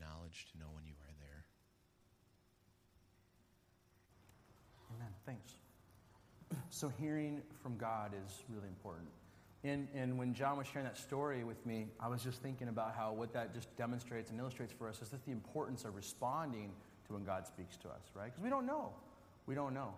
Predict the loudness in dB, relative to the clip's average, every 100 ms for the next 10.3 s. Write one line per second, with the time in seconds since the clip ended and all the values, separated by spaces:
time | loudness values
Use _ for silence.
0 | -8 -16 0 4 6 4 4 6 6 6
1 | 6 8 6 4 2 2 2 6 8 8
2 | 6 4 2 2 2 4 4 4 -2 -4
3 | 6 8 8 6 2 2 8 8 8 8
4 | 6 6 4 4 6 6 4 0 2 4
5 | 4 4 2 -4 -10 -14 -16 -2 4 6
6 | 4 2 0 4 4 4 0 4 6 6
7 | 4 2 4 4 4 4 4 4 2 0
8 | 2 0 0 -4 -12 -16 -4 0 0 0
9 | 2 4 4 0 -6 -8 -6 -2 -2 0
10 | 0 0 -4